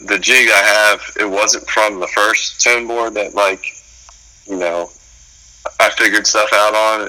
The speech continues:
and, you know, where it actually, like, sounded like a duck, had a top end, a, a middle, a low end, you know, a good chatter, but it, it,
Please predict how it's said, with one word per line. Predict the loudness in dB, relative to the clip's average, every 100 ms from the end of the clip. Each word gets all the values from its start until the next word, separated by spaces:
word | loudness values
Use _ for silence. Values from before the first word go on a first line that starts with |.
| -8
and, | -12 -8
you | -6
know, | -4 -6 -12 -10
where | -4 -2
it | 0
actually, | 0 0 -6
like, | -4 -4 0
sounded | 0 0 -2
like | -4 -4
a | -2
duck, | -2 -2 -4 -14 -20 -20 -20 -6
had | 2 4 4 0 -20 -20 -20 -20 -20 -20 _ _ -4
a | 0
top | 4 2 4
end, | 2 2 0
a, | -4 -4
a | -4
middle, | -2 -2 -4 -6 -8 -16 -20 -20 -10
a | -4
low | -2 0
end, | 0 0 -2 -6 -10
you | -6
know, | -2 -2 -4 -12 _ -20 -8 -4
a | -2
good | -2 -2 -4 -2
chatter, | 2 4 4 2 -2 -6 -14 -20 -20 -10 -4
but | 0 0 -2 -8
it, | -14 -6 -2
it, | 0 -2